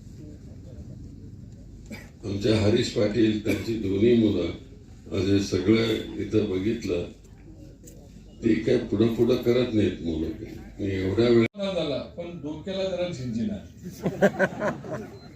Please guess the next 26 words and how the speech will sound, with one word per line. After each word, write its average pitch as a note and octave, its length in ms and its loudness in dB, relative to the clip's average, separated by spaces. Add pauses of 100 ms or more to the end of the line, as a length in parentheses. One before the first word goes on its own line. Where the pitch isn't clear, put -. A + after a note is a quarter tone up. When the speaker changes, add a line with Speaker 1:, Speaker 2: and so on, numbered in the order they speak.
(1800)
Speaker 2:
तुम्ही G#3+ 240 0
कोणाचा A#3+ 400 2
राग A#3 280 -2
कोणावर G3+ 260 2
काढला E3 280 0
हो? G#2+ 260 0 (1600)
ते F#3 180 0
उंदराला A3 340 6
मारला G#3+ 480 6
गेला G#3 260 2
आणि G#3+ 120 4
गणपतीला G3 520 0
मला G#3+ 200 2
सोडायला G#3+ 440 4
सांगा. - 360 -4 (1200)
हाय B3 160 6
का C4 180 4
कोणाचं A#3+ 300 2
हिंमत G#3 340 4
ते G#3 180 -2
थांबवायची? F3 500 0 (1000)
साधा F#3+ 260 4
तुम्ही G#3+ 300 2
पोलीस G3+ 260 0
स्टेशनला F3+ 400 -2
जावा, C#3 680 -4